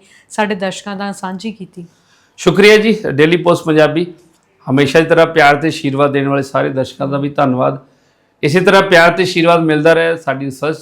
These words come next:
Speaker 2: ਟੀਮ ਵੱਲੋਂ ਪੂਰੀ ਜਾਣਕਾਰੀ ਤੁਹਾਨੂੰ ਅਸੀਂ ਮੁਹੱਈਆ ਕਰਵਾਉਂਦੇ ਰਵਾਂਗੇ।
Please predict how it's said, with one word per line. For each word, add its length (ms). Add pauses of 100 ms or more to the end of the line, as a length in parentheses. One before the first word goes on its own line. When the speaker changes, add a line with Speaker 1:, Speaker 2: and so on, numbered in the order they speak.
Speaker 2:
ਟੀਮ 220
ਵੱਲੋਂ 360
ਪੂਰੀ 320
ਜਾਣਕਾਰੀ 540
ਤੁਹਾਨੂੰ 360
ਅਸੀਂ 180
ਮੁਹੱਈਆ 280
ਕਰਵਾਉਂਦੇ 360
ਰਵਾਂਗੇ। 340